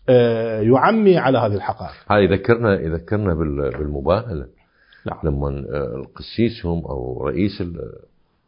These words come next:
Speaker 2: آه، يعني الرهبان،
Speaker 1: نعم.
Speaker 2: مم، قال لهم: "يا عم ترى دولة هاي الخمسة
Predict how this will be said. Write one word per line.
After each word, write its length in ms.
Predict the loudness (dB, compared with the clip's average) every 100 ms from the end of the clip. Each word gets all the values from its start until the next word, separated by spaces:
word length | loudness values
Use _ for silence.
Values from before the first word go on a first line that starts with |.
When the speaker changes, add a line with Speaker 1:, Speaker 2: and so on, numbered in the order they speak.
| _ -6
Speaker 2:
آه، 160 | -4
يعني 280 | -2 -4 -6
الرهبان، 680 | -2 -4 2 2 4 2 -2 -10 _ -12
Speaker 1:
نعم. 160 | -12 -12 _ _ -8
Speaker 2:
مم، 520 | -6 -4 -4 -6 -2 2
قال 200 | 4 4
لهم: 160 | 2
"يا 80 | -2
عم 180 | -4 -8
ترى 280 | -6 -6 -4
دولة 340 | -2 -4 -6 -10 _ _ _ _ _
هاي 160 | 0 0
الخمسة 520 | 0 -2 -2 -2 -4